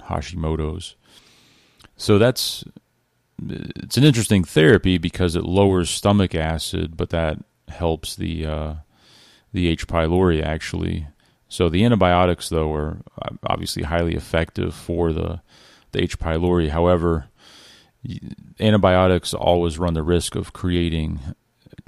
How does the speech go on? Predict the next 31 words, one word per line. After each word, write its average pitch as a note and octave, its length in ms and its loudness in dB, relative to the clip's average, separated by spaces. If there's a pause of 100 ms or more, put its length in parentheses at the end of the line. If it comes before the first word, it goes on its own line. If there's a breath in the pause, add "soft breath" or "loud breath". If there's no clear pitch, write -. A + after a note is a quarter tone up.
antibiotic-resistant E2 1600 -2
H. - 240 -4
pylori, F2+ 640 0 (460)
and F2 160 -4
then E2 120 -2
it D#2 100 -2
also D#2+ 300 -4
screws E2+ 400 -4
up D#2 240 -2
your F2 180 -8
gut F2 240 0
flora F2+ 500 0
for - 140 -8
about E2+ 360 -6
thirteen E2 560 -2
months, G2 580 -2 (680 loud breath)
and F2 100 2
then E2 80 4
you D#2+ 100 0
can F2 160 -4
create D#2+ 300 0
other, D#2 360 0 (140)
other D#2+ 260 0
drug-resistant D#2+ 920 -4
bacteria. E2 800 -2 (1000 soft breath)
The F#2+ 100 4
alternative A2+ 500 4
treatments F2 460 0
do F2 160 -2
not F#2 400 2
create D#2+ 540 -2